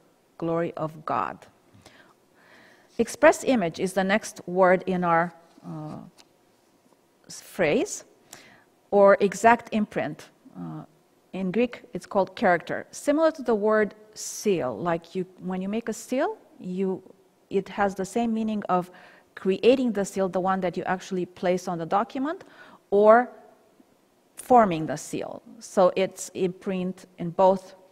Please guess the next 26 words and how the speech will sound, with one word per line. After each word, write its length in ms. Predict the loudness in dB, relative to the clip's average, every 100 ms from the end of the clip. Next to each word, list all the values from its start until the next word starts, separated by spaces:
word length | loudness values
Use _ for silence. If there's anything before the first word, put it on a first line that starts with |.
| 0
actual 500 | 0 0 0 2 2
being 360 | -2 -4 -4
the 160 | -4 -6
imprint 420 | -8 -8 -8 -8 -8
and 160 | -10
creating 380 | -4 -4 -2 -6
the 140 | -10
imprint. 480 | -12 -12 -16 -16 -20 _ _ _ _ _ _ _ _ 0
Person 500 | 2 2 -2 -6 -8 -18 _ _ _ _ _ -10
is 140 | -6
the 80 | -4
next 300 | -6 -6 -6
word 140 | -6
in 100 | -4
our 100 | -6
s-, 220 | -10 -12 -20
phrase, 560 | -18 -6 -4 -4 -10 -20 _ _ _ -4
being 200 | -4 -2
the 80 |
expressed 460 | -4 -4 -2 -2 -2
image 300 | -6 -6 -6
of 100 | -8
his 220 | -8 -10
person. 560 | -6 -4 -4 -6 -12 -14 _ _ _ _ _
Literally 520 | 0 0 2 0 2
means 520 | 0 0 -2 -4 -6